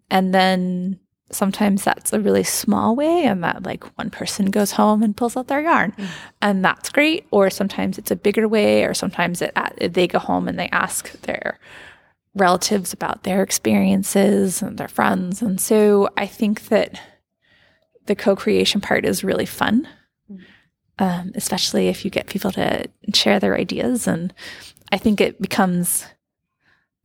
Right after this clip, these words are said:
Speaker 1: is really great. But I think also if you're starting out, you kind of have to, um,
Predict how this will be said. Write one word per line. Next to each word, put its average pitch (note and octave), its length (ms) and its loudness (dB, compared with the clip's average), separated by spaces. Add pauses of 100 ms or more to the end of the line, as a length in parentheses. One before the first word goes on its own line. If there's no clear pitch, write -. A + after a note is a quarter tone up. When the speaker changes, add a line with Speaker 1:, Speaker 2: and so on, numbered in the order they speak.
(640)
Speaker 1:
is G3+ 260 -2
really A3+ 200 4
great. A#3+ 380 0
But F3+ 100 4
I F#3+ 40 0
think - 220 -2
also G3 520 2
if G3 140 -4
you're F#3 80 2
starting F#3+ 400 0
out, G3 280 0
you F#3+ 80 -4
kind F3+ 240 -4
of E3+ 80 -2
have - 320 -2
to, E3 440 2 (1200)
um, F#3 360 -4